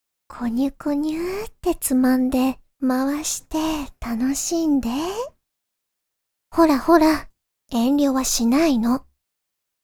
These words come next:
今の私は白衣の天使でしょ？君専用のエッ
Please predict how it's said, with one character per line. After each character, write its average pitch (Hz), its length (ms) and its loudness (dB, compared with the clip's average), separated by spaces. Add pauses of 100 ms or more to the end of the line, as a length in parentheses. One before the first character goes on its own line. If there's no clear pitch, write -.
(800)
今 320 360 2
の 208 200 0
私 247 580 -4
は 247 120 0
白 320 400 -2
衣 285 140 0
の 196 120 -6
天 330 320 -2
使 285 180 -4
で 226 140 -6
し - 200 -6
ょ？ 370 40 2 (760)
君 277 320 2
専 285 320 0
用 277 200 0
の 277 340 -2 (560)
エ 302 120 2
ッ 359 80 -2